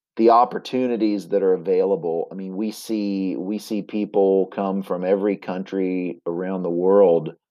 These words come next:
with nothing, with less than nothing, with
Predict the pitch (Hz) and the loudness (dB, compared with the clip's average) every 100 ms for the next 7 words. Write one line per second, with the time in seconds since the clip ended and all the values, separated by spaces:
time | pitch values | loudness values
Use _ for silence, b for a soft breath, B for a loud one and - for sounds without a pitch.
0 | _ _ _ _ - 104 92 98 101 110 | _ _ _ _ 2 4 4 2 2 2
1 | - 80 80 92 95 110 120 - 98 85 | -2 -8 -6 -2 4 4 4 2 -4 -2
2 | 85 - 73 76 90 98 - | -6 -6 -12 -4 0 0 -4